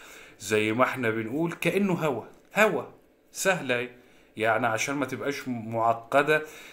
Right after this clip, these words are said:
بالنسبة لحد موجود كأنه مش موجود. تهميش قاتل وواضح. اللي يعمل الأربع أشياء دول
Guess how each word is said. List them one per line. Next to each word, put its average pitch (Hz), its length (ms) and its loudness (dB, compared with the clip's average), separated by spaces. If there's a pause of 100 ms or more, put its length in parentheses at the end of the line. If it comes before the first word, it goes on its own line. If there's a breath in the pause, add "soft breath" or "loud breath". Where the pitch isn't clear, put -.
(180 loud breath)
بالنسبة 143 480 0
لحد 110 220 -4
موجود 170 440 2
كأنه 156 340 2
مش 131 260 -6
موجود. 117 440 -4 (260)
تهميش 165 1120 -2 (120)
قاتل 139 520 0
وواضح. 127 760 4 (960 loud breath)
اللي 139 280 -2
يعمل 160 600 -2 (1040)
الأربع 123 640 0
أشياء 131 400 0
دول 135 420 -8